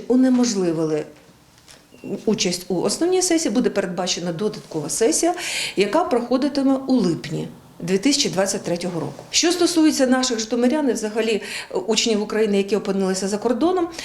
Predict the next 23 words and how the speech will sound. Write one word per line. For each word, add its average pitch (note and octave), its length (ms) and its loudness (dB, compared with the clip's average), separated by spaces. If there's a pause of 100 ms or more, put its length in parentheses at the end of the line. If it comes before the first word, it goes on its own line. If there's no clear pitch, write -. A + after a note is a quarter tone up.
(140)
то C4 100 2
я C4 120 4
думаю, A#3 260 4
що A3+ 160 0
буде A#3+ 180 2
повторена F#3 580 -2
процедура F3 720 -2
двадцять F3 340 -2
другого G3 320 2
року. F4 320 2 (360)
У A#3 120 4
двадцяти A#3+ 420 2
трьох - 280 0
країнах E3 560 -4 (480)
були F3+ 240 2
проведені D#3 580 0
тестування, D4 680 -2 (340)
в - 20 -6
двадцяти B3 380 2
трьох A#3+ 280 2
країнах G#3 340 0
були F#3+ 280 2 (360)
об-, A3+ 240 0